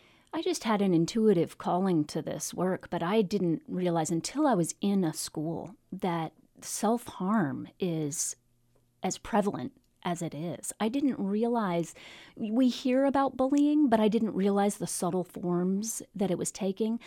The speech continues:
I hadn't really firsthand witnessed how social media is affecting, um, our sense of, or lack of a sense of connectedness with each other. And I certainly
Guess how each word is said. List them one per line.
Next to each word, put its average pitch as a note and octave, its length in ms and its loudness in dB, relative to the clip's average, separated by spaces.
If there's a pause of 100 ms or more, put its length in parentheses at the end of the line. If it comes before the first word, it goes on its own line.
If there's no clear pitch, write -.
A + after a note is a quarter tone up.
(220)
I - 80 -4
hadn't C#4+ 360 0
really A3+ 500 2
firsthand G#3 640 0
witnessed F#3 540 0
how G3+ 120 -2
social F#3 420 -2
media F#3+ 520 2
is F#3+ 140 -2
affecting, G3 640 -2 (400)
um, F#3 220 0 (360)
our F#3 480 2
sense G3 480 -2
of, E3+ 360 -2 (220)
or E3+ 360 0
lack F3 440 -2 (120)
of F3 160 -2
a F3 60 0
sense D#3+ 400 -2
of - 140 -8
connectedness A3 920 -2
with G3 220 -2
each F3+ 180 -4
other. G#3+ 380 -4 (760)
And C4 160 8
I B3 60 4
certainly G3+ 800 2